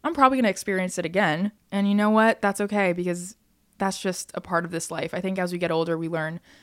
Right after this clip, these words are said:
how to handle it better, which is also a really good feeling. So hopefully if you are going through a tough time right now,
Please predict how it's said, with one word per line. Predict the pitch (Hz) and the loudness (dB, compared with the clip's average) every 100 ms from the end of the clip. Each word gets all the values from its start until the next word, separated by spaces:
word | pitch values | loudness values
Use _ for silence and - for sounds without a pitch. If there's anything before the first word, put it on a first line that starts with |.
| _ _ | _ _
how | - | 0
to | 202 | 0
handle | 165 170 185 208 | 0 -2 0 2
it | |
better, | 208 214 233 254 262 _ | 2 4 4 2 -2 _
which | - 175 | -8 -6
is | 170 | -2
also | 180 233 175 | -2 0 0
a | 170 | 2
really | 170 170 | 0 -2
good | 175 | -6
feeling. | - 170 165 165 196 214 _ - | -8 -8 -6 -2 -2 -2 _ -10
So | - 208 | -4 0
hopefully | 233 226 247 240 214 | 2 0 -2 -2 -2
if | 196 | -4
you | 196 196 202 202 - | -4 0 2 2 0
are | |
going | 185 180 185 | -2 -2 -2
through | - 180 170 170 | -4 -4 -2 -2
a | 190 | -4
tough | 196 185 | -4 -8
time | - 175 170 | -6 -6 -6
right | 156 | -6
now, | 165 127 131 196 | -6 -6 -6 -8